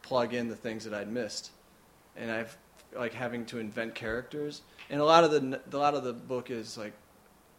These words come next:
is actually based on my friends and the experiences that we've had together. So I have to, like, invent a,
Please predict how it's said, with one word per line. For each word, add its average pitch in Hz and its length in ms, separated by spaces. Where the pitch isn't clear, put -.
is 117 220
actually 117 360
based 113 380
on 101 300
my 107 180
friends 107 400
and 101 220
the 113 80
experiences 110 460
that 87 80
we've 104 120
had 117 200
together. 107 340
So 110 200
I 107 40
have 113 140
to, 117 80
like, 110 160
invent 113 380
a, 107 160